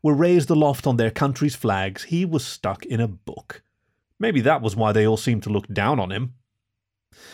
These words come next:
He flipped his tablet open and created a new document. "Lions International Conference keynote speech," he typed,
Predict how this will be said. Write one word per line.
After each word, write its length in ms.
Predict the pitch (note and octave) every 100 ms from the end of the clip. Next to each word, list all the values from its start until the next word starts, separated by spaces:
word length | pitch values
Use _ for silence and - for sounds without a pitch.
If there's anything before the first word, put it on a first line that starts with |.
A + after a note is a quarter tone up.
| - - _
He 120 | E3
flipped 240 | - A3
his 100 | A3
tablet 380 | - D3+ B2+ A#2+
open 340 | G#2 F#2+ A2 -
and 140 | - B2+
created 340 | C3 A#2 G#2+
a 60 | G#2+
new 160 | G#2
document. 560 | G2+ G2+ - F#2 - - _ _ _ _ _ _ _ _ _ _
"Lions 400 | F3+ A3+ A#3 A3+
International 640 | F3 F#3+ E3 D3+ - F3+ E3+
Conference 600 | - A#2+ G#2 B2 D#3 - -
keynote 400 | - F3+ E3 D3+
speech," 500 | - A#2 F2+ - - _ -
he 140 | A#2+
typed, 400 | B2 G2 -